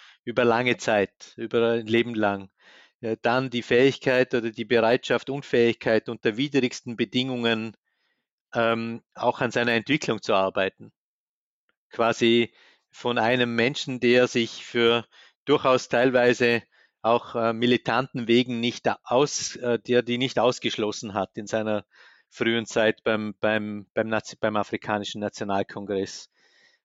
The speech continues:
der dann später zu einem Befürworter und Kopf der, der Versöhnung in Südafrika wurde. Also dies-, diese, diese Entwicklungsfähigkeit, obwohl er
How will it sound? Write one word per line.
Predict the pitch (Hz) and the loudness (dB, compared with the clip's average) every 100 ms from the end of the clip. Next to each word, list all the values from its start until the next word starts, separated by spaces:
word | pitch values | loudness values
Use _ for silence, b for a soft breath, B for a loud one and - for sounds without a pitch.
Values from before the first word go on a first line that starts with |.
| _ | _
der | 113 113 | -2 0
dann | 113 | 0
später | - - 117 - 120 | -2 0 2 2 -4
zu | - 117 | 0 0
einem | 117 120 117 117 113 _ - | 0 0 -2 -4 -10 _ -6
Befürworter | 120 - 135 123 120 - 117 117 | -6 0 0 4 2 2 0 0
und | 117 117 - | -6 -10 -10
Kopf | - 123 - - | -2 -2 -2 -10
der, | - 117 113 107 _ _ _ _ _ _ - | 0 2 2 0 _ _ _ _ _ _ -2
der | 113 113 | 0 0
Versöhnung | - 117 127 147 123 110 | 0 0 2 2 0 0
in | 107 104 | -4 -4
Südafrika | 101 117 113 117 120 107 107 | -4 -2 0 0 -2 -2 -2
wurde. | 98 101 95 92 _ _ _ _ _ _ _ _ _ _ _ _ _ - | 0 0 -2 -6 _ _ _ _ _ _ _ _ _ _ _ _ _ -6
Also | 110 113 | -2 0
dies-, | 120 120 | 0 -2
diese, | 123 113 120 | -2 0 0
diese | 113 113 127 | 0 0 0
Entwicklungsfähigkeit, | 117 - 156 - 120 - 120 107 - 117 95 98 120 | 0 0 -2 -2 -4 0 2 2 0 -2 -2 -2 -10
obwohl | 107 120 131 | -6 0 2
er | 127 117 | 2 0